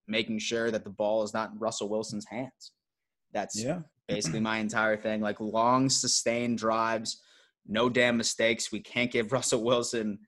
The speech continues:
Speaker 1: good field position, like, no turnovers, especially in our territory. We, I mean, we just need to make it happen.
Speaker 2: We got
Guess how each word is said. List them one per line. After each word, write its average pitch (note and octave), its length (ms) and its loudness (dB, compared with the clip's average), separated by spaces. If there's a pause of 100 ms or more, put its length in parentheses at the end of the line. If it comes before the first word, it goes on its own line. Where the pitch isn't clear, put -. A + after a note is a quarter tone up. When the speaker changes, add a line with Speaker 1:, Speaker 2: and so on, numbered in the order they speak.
(600)
Speaker 1:
good A2+ 220 0
field A#2+ 320 0
position, A#2+ 640 -2
like, G#2 180 -8
no A2 180 0
turnovers, A#2 640 0
especially A#2 580 2
in A2+ 60 0
our A2 140 2
territory. G#2+ 760 0 (600)
We, G#2+ 340 -2
I G2+ 60 -8
mean, G2 300 -6
we G#2 80 -6
just G2+ 160 -12
need G2 60 -8
to F#2+ 40 -8
make F#2 140 -8
it F#2+ 80 -14
happen. F#2 340 -10 (760)
Speaker 2:
We A2+ 320 6
got - 40 6